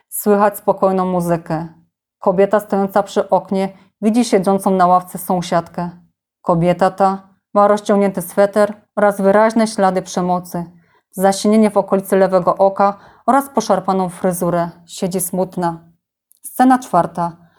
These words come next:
Kobieta siedząca na ławce przypomina sobie dobre chwile spędzone ze swoim partnerem.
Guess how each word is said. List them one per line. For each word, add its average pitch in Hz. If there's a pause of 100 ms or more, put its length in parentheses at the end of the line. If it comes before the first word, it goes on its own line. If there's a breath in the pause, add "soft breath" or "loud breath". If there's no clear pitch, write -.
(220 soft breath)
Kobieta 269
siedząca 208
na 185
ławce 180
przypomina 202
sobie 202
dobre 190
chwile 190
spędzone 185
ze 180
swoim 180
partnerem. 175